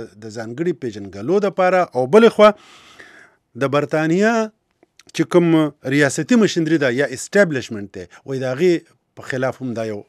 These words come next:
غږ و، یو اواز و. وایي چې دوی د، د، د لیکواله په دې خپل لیک کې وایي چې ګڼ شمېر خلک د سکاټلینډ دا ننني چې قوم پرستي ده، وایي دا د مارګریټ تریچر د وخت سره تړي چې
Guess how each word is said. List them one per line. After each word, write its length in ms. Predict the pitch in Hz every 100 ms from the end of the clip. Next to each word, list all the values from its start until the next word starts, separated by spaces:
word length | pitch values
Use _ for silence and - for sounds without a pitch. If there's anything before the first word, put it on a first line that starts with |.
| _
غږ 220 | 98 127 131
و، 160 | 120
یو 160 | 101 98
اواز 340 | 107 98 98 90
و. 40 | 87 _ _ _ _ _ _ _ _ _ _ _ _ _ - - - - - _ -
وایي 100 | 175
چې 100 | 208 208 165 - 151
دوی 140 | 214 202 165
د، 40 | 190 196 147
د، 200 | 175 180 147
د 20 | 175 180 170
لیکواله 320 | 151 175 175 170
په 80 | 151
دې 80 | 156 -
خپل 160 | 170 165 156 127 139
لیک 140 | 180 -
کې 640 | 151 117 - _ _ 127
وایي 240 | 151 202 220 175
چې 240 | 175 151 135
ګڼ 180 | 233 214
شمېر 280 | 190 196 180
خلک 280 | 190 185 160
د 80 | 156
سکاټلینډ 520 | - 135 123 180 180 170 _ _ - - _ _ - 113
دا 80 | 135 139
ننني 420 | 143 139 196 208 196 175 _ -
چې 80 | - -
قوم 160 | 123 113 -
پرستي 340 | 120 110 - 175
ده، 80 | 151
وایي 140 | 139
دا 80 | 165 151
د 80 | 131
مارګریټ 340 | 117 113 -
تریچر 340 | 180 185 170 143
د 100 | 127
وخت 180 | 135 -
سره 180 | 127 110 87 -
تړي 180 | 107 90 _ _ _ _
چې 80 | -